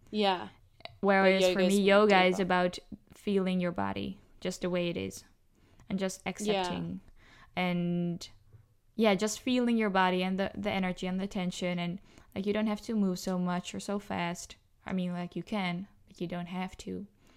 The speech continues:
Speaker 2: if that's not what you're
Speaker 1: Yeah,
Speaker 2: feeling.
Speaker 1: that'll be so interesting to find out about.
Speaker 2: Mm-hmm.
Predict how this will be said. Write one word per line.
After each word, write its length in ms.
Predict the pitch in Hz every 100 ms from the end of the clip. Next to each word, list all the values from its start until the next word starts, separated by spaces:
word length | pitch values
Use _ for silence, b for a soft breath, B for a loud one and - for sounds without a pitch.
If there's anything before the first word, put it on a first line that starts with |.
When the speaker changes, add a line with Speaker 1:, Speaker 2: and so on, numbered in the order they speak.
| b b b b
Speaker 2:
if 120 | 175
that's 200 | 185 180
not 180 | 180 190
what 100 | 190
you're 120 | 190
Speaker 1:
Yeah, 120 | 220 196
Speaker 2:
feeling. 120 | 185
Speaker 1:
that'll 160 | 233 311
be 120 | 339
so 240 | 330 311
interesting 600 | 240 247 269 254 - 254
to 300 | 254 254 233
find 340 | 226 226 220 214
out 220 | 214 311
about. 640 | 311 196 185 180 175 - - -
Speaker 2:
Mm-hmm. 560 | 233 269 247 247 247